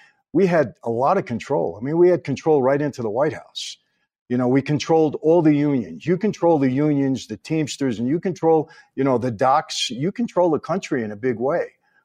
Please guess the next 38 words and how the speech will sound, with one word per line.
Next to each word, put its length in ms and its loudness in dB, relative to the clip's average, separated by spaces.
Why? 520 2
Politically, 600 4
because 560 0
number 260 2
one, 180 2
you 120 2
have 200 0
votes. 560 -2
You 120 -4
control, 640 2
you 100 -6
know, 240 -6
millions 480 2
of 100 -8
people. 480 -6
And 80 0
number 200 4
two, 180 0
you 120 6
have 100 2
money. 420 -2
You 60 -6
know, 140 2
votes 320 2
and 100 0
money 220 2
are 160 2
what 240 0
politicians 680 -2
want. 380 -4
And 100 -10
if 120 -6
you 100 0
can 160 -4
provide 500 0
that 220 2
for 120 -2
them 380 -6